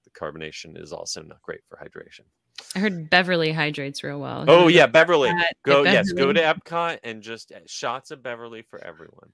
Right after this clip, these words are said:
Speaker 2: Yep, you won't regret it.
Speaker 1: I actually really love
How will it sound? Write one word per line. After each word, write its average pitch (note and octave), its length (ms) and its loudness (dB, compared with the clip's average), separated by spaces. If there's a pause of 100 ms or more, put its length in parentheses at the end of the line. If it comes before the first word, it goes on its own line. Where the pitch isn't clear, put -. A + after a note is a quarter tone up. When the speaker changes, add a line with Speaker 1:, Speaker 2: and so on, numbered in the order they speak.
(140)
Speaker 2:
Yep, - 280 -12 (180)
you E3+ 180 -8
won't E3+ 160 -6
regret D3 300 -8
it. - 200 -14
Speaker 1:
I - 800 -20
actually E2+ 280 -16
really F2 300 -16
love D#2+ 300 -10